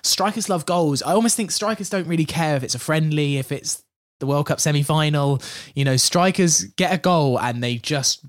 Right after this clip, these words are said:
they just elevate. Even if they score a good one in the warm-up, I sometimes think that's what a striker needs. So fingers crossed he can take that. And if he does start against Palace, which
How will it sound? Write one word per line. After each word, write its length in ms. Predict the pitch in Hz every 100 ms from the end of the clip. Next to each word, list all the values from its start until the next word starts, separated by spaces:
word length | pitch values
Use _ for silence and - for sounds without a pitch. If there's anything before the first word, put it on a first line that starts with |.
| - _ _ _ _ -
they 100 | -
just 240 | 135 156 -
elevate. 420 | 156 147 127 107 123
Even 200 | 214 208
if 100 | -
they 140 | 160
score 360 | - - 156 139
a 40 |
good 220 | 151 143
one 160 | 143 135
in 100 | 135
the 60 |
warm-up, 480 | 113 143 147 113 98
I 80 | 110
sometimes 500 | 113 131 117 117 110
think 320 | - 117 104 -
that's 240 | 127 -
what 140 | 123 107
a 20 |
striker 460 | - 127 113 107
needs. 380 | 110 110 92 -
So 320 | - 117 110 110 - _ _ _
fingers 280 | 175 160 147
crossed 520 | - 127 107 - -
he 140 | 131
can 260 | 120 143 131
take 260 | 127 127 113
that. 120 | 110
And 100 | 113
if 60 |
he 60 | 117
does 220 | 123 120
start 240 | - 123 107
against 260 | 113 -
Palace, 380 | - 104 104 -
which 260 | 135 -